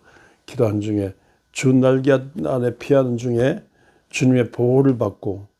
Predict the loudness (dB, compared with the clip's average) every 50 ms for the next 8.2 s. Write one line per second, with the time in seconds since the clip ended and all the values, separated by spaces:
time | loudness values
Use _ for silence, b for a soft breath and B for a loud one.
0 | _ _ _ _ _ _ -4 0 2 4 4 2 2 0 -2 -2 -2 0 0 0
1 | 2 4 2 2 2 -2 -2 0 0 0 0 0 -2 -4 -6 -8 -10 -10 -10 -12
2 | -16 _ _ _ _ _ _ _ _ _ _ _ _ -2 0 2 2 4 2 2
3 | 2 2 2 2 0 0 -2 0 -2 0 0 0 -2 -2 -2 -2 -2 -4 -4 -4
4 | -4 -2 2 2 4 4 4 2 2 2 2 2 0 0 0 0 0 0 0 -4
5 | -6 -8 -10 -10 -10 b b b b b b b b b b b b -2 0 2
6 | 2 2 2 0 -2 -2 0 0 0 -2 -4 -6 -10 -12 -12 -12 -12 -12 -14 -8
7 | -2 0 0 2 2 0 0 0 0 0 0 0 -2 -4 -4 -4 -4 -4 -4 -4
8 | -8 -10 -12 -14